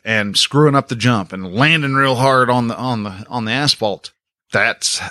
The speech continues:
uh, that's a, a bit of violence. I mean, you've lost skin on your shoulder, on your knee. That is a, that's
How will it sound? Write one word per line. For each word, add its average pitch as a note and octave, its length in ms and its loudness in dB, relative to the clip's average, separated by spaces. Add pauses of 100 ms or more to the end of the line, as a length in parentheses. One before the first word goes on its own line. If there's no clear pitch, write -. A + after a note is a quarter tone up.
(120)
uh, G#2 260 -6
that's G2 300 -6
a, - 80 -8 (320)
a G#2+ 160 -6 (240)
bit F#2+ 160 -2
of F#2 80 -4
violence. G#2 560 -4
I G2 80 0
mean, F#2+ 180 -4
you've G#2+ 200 -4
lost A2 340 0
skin C#3 460 2
on F#2+ 180 -4
your F#2+ 100 -6
shoulder, G#2 480 0
on G2 100 0
your G2 120 -2
knee. C#3 340 2 (640)
That A2+ 180 2
is C3 240 2
a, A#2 220 2
that's - 800 -4